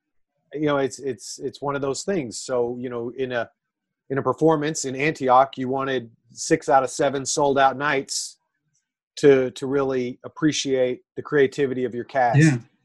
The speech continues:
Speaker 1: Um, as a leader of Marines in a combat
Speaker 2: Mm-hmm.
Speaker 1: moment, we have an objective, and the goal is to achieve the objective and to bring people back.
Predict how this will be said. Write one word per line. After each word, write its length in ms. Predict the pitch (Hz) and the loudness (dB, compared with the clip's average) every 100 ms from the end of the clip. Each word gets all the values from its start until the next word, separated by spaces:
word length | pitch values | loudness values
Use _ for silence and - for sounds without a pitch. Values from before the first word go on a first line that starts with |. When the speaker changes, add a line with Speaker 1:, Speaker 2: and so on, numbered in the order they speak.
| _ _ _ _ _ _ | _ _ _ _ _ _
Speaker 1:
Um, 420 | 123 120 117 110 104 _ _ - | 0 0 0 -6 -18 _ _ -4
as 220 | 135 127 | -2 0
a 60 | 135 | 0
leader 280 | 135 143 143 | 0 2 0
of 60 | 127 | -2
Marines 760 | 131 160 156 147 143 - - | -2 0 0 -4 -6 -10 -12
in 160 | 135 127 | -10 -6
a 80 | 120 | -6
combat 500 | - 139 143 135 131 | -4 -2 0 4 6
Speaker 2:
Mm-hmm. 100 | 135 | 6
Speaker 1:
moment, 380 | 120 120 135 185 _ _ _ _ _ _ _ _ _ _ - | 6 -2 -8 -10 _ _ _ _ _ _ _ _ _ _ -2
we 140 | 139 | 0
have 180 | 143 135 | 4 4
an 80 | 127 | 2
objective, 720 | 104 131 147 - 160 147 123 _ _ _ _ _ - | -6 -2 -2 0 0 0 -6 _ _ _ _ _ -8
and 120 | 127 | -6
the 60 | 123 | -2
goal 300 | 139 139 131 | 0 2 0
is 140 | 117 | -4
to 100 | - | -6
achieve 340 | 113 - 151 131 | -8 -4 -4 -2
the 120 | 131 | -4
objective 580 | 107 131 131 - 127 104 | -2 -2 -2 -4 -10 -8
and 180 | 127 123 | -12 -12
to 80 | 123 | -12
bring 280 | 107 131 135 | -4 -4 -4
people 260 | 139 123 110 | -8 -8 -4
back. 300 | 135 147 | -4 -4